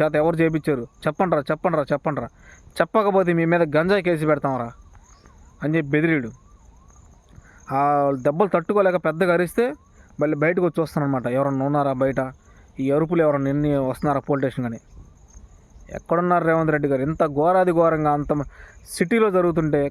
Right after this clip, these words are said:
కనీసం స్పందించరు మీరు. మీ ఇంటికి దగ్గరలోనే జరుగుతుంది ఇవన్నీ, ఇలాంటి, ఇలాంటి ఘోరాలన్నీ. మీరున్న ఇంటి పక్కనే కదా మన పంజాగుట్ట ఇవన్నీ ఉంది, యూసఫ్ కూడా. కనీసం మీకు మీ ఇంటికి ఆడికి ఎంత దూరం? ఇంకా ఇదే మీరు ఇదే విధంగా కొనసాగిస్తే మటుకి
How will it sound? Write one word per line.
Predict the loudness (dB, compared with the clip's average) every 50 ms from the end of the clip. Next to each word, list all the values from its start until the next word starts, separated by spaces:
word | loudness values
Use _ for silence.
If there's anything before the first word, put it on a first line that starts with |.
| -2 0
కనీసం | 0 2 2 2 0 0 -2 -2
స్పందించరు | 0 0 0 0 0 0 0 0 0
మీరు. | 0 -2 -2 -4 -6 -10 -14 _ _ _ -20 -20 _ -20 -20 -20 -12 -6
మీ | -4 -2
ఇంటికి | -2 -2 0 0 0 2
దగ్గరలోనే | 2 2 0 2 0 2 2 4 2 2 4
జరుగుతుంది | 2 2 2 0 0 -2 0
ఇవన్నీ, | 0 -2 -2 -2 -4 -4
ఇలాంటి, | -4 -2 -2 -2 -2 0
ఇలాంటి | 0 0 0 0 -2 -2
ఘోరాలన్నీ. | -2 0 0 2 0 0 0 -2 -6 -8 -10 -12 -18 _ _ _ _ _ -20 -20 -20 -20 -20 -20 -20 -18 -12 -8
మీరున్న | -6 -4 -4 -2 0 0
ఇంటి | 0 0 0 0 -2 -4 -2
పక్కనే | -2 -4 -2 -2 -2 0 2 2
కదా | 2 2 2 2
మన | 0 0 -2 -2
పంజాగుట్ట | -2 -2 -2 -2 0 0 0 0 -2 -2
ఇవన్నీ | 0 0 0 0 0 0
ఉంది, | -2 -2 -4 -6 -8 _ _ _ _ -20 -20 -20 -20 -20 -20 -20 -20 -8 -6
యూసఫ్ | -4 -2 0 -2 0 0
కూడా. | 2 2 2 0
కనీసం | -2 -2 -2 0 0 0 0 0 0 0
మీకు | 2 2 2 0 0
మీ | 0 0 0 0
ఇంటికి | 0 0 0 2
ఆడికి | 2 0 0 0 -2
ఎంత | -2 0 2
దూరం? | 0 0 0 -2 -6 -12 _ _ _ _ _ _ -20 -20 -20 -20 _ -20 -20 -20 -20 -20 -20 -20 -20 -20 -20 -20 -20 -20 -20 -20 -20 -20 -20 -20 -20 -20 _ -14
ఇంకా | -14 -10 -4 -2 0 2 2 2 2
ఇదే | 2 0 0 2 2 2 4 2 2 2
మీరు | 2 2 2 2 2
ఇదే | 2 2 2 2 2
విధంగా | 2 2 2 2 0 0
కొనసాగిస్తే | -2 -2 -2 -2 0 0 0 0 0 -2 -2 -2
మటుకి | 0 0 -2 -2 -2 -4 -4 -4